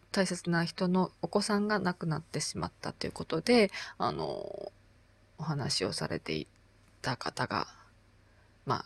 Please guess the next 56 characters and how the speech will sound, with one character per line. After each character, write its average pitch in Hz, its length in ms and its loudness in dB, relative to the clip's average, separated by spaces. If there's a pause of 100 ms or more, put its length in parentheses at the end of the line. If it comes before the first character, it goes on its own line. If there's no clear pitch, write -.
あ、 113 60 -2
あ 113 40 -4
の、 78 400 -8 (680)
ポ - 80 -2
ッ - 80 -2
ド 117 100 -4
キ - 80 -2
ャ 123 60 0
ス - 60 -2
ト - 80 -4
友 90 240 -4
達 - 320 -6
の - 180 0 (260)
中 - 220 -2
に - 160 -4
い 135 60 -2
ら 139 120 -2
っ 147 40 -4
し - 180 -2
ゃ 143 60 0
っ - 60 -6 (260)
て、 214 200 6 (360)
え - 60 -6
っ - 40 -10
と、 - 140 -6
お 64 40 -4
名 - 120 -2
前 107 180 -2
は 85 80 -2
出 98 140 -2
さ 143 100 -4
な 104 140 -2
い - 40 -8
で - 100 -6
す - 100 -2
け - 100 -4
れ - 80 -4
ど - 140 -2
も、 175 240 6 (800)
あ - 140 0
の、 - 280 -6 (840)
そ 190 140 -2
れ 190 80 2
で 175 80 2
ま 160 160 2
た、 156 320 4 (1400)
う 160 60 4
ん、 139 520 2 (1200)
考 170 120 0 (280)
え 90 140 -4
た 71 220 -6
ん - 100 -10
で 73 100 -8
す - 140 -4
け - 140 -8
ど、 151 320 2